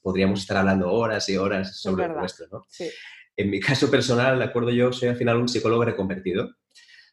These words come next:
Speaker 1: Eh, la, mi idea, sobre todo, era acabar como director de recursos humanos en una gran corporación.
Speaker 2: Mm.
Speaker 1: Era un poco mi foco principal. De hecho, mis padres me decían, "Sí, sí, esto te va a dar dinero, mucha pasta".
Speaker 2: <laughs>
Speaker 1: Y finalmente no fue así, por cosas de la vida.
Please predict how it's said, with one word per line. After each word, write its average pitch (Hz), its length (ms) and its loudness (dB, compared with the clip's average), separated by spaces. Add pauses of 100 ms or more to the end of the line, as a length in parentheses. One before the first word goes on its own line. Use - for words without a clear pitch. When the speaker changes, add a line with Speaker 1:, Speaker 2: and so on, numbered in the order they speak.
(100)
Speaker 1:
Eh, 90 320 -2
la, 90 140 -2
mi 92 140 2
idea, 107 180 2
sobre 110 180 0
todo, 113 320 2
era 110 220 4
acabar 101 400 0
como 104 160 -2
director 98 340 -2
de 98 100 -6
recursos 98 420 -14
humanos 95 400 -2
en 95 80 -10
una 95 100 0
gran 92 220 -2
corporación. 98 680 -6
Speaker 2:
Mm. 170 180 -10
Speaker 1:
Era - 200 -12
un - 80 -20
poco 95 300 -6
mi - 120 -6
foco 98 240 -4
principal. 95 480 -8
De 95 60 -6
hecho, 101 160 -10
mis 92 140 -6
padres 98 260 -2
me 92 80 -2
decían, 95 260 -4
"Sí, 117 120 -4
sí, 113 180 -4
esto 95 240 -6
te 101 80 -6
va 98 100 0
a 95 120 2
dar 92 80 -10
dinero, 90 300 -8
mucha 104 240 -14
pasta". 95 380 -8 (380)
Speaker 2:
<laughs> - 340 -8
Speaker 1:
Y 92 220 -4
finalmente 92 340 0
no 95 120 -2
fue 87 120 -10
así, 127 280 -2
por - 200 -12
cosas - 240 -20
de 87 80 -18
la 82 80 -12
vida. 98 320 -4